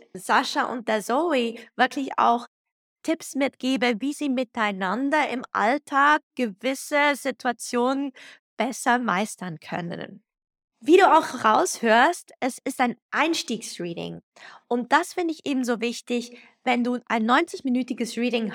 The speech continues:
hast im Human Design, da stehst du eigentlich noch ganz am Anfang. Spannend wird's dann, wenn's dann weitergeht. Also das Einstiegsreading ist so ein ersten Schritt, dein Design besser kennenzulernen.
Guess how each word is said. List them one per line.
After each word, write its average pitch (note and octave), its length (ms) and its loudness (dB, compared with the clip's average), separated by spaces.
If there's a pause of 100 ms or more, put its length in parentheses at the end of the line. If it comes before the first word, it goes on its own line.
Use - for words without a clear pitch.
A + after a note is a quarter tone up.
(100)
hast C#4+ 360 -2
im C4+ 100 -6
Human C4 320 -2
Design, G#3 480 -4 (720)
da A3+ 180 -2
stehst C#4 360 -2
du - 40 0
eigentlich A#3+ 220 -2
noch - 180 -8
ganz - 280 -4
am C#4 180 -4
Anfang. F#3+ 600 -4 (680)
Spannend C#4 840 2
wird's F3+ 320 0
dann, F#3 320 -4 (540)
wenn's A3+ 380 0
dann A3+ 360 -2
weitergeht. G#3 640 0
Also G3+ 160 -2
das G3+ 280 -10 (140)
Einstiegsreading D#4 960 0
ist B3+ 200 -4
so A3+ 180 0 (100)
ein A3+ 160 2
ersten B3+ 460 -2
Schritt, - 560 -2
dein B3 440 4
Design G3 560 -2 (540)
besser B3 300 0
kennenzulernen. C4 840 0